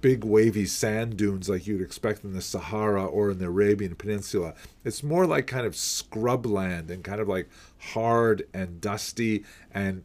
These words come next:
subject to sudden floods of rain and wadis overflowing and things like that. If you look at this map here, you can see that what we're looking at is the region from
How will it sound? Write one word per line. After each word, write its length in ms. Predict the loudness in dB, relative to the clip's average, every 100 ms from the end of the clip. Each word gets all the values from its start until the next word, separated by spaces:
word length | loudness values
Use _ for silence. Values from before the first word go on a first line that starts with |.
| _
subject 680 | -4 -2 0 2 2 0
to 340 | -4 -2 -2 -4
sudden 580 | -6 -2 0 0 -2 -10
floods 680 | -12 -8 -2 0 -2 -2 -4
of 180 | -4
rain 420 | -4 -2 -2 -2 -4
and 220 | -6 -2
wadis 560 | 2 2 0 -2 0
overflowing 600 | -2 -2 -4 0 -2 0
and 80 | -4
things 200 | -6 -2
like 160 | -2 0
that. 240 | -4 -4 -10 -20 -14
If 40 | -2
you 140 | 0
look 140 | 2
at 100 | 2
this 240 | 2 2 0
map 300 | -2 -2 -4
here, 280 | -2 0 0
you 140 | -2
can 160 | -6 -10
see 360 | -2 0 0 -6 -20 -10 -2
that 280 | 0 0 -6 _
what 220 | 0 2
we're 80 | 2
looking 320 | 2 0 0
at 260 | 0 0 -2
is 240 | -2 -2 0
the 160 | -4
region 480 | 0 -2 0 -4 -6
from 420 | -2 0 0 -6